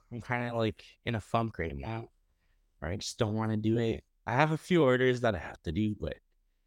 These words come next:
people are understanding, and I'll, I'll get to it, but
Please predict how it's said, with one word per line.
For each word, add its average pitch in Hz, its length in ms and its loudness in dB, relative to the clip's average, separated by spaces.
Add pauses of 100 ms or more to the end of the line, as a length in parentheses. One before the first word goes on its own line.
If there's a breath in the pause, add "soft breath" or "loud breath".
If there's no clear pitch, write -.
(1040)
people 135 280 2
are 113 380 -2
understanding, 113 720 -4
and 113 140 0
I'll, 113 200 -4 (100)
I'll 120 120 0
get 113 240 -2
to - 180 -4
it, 78 200 -4
but 76 180 -4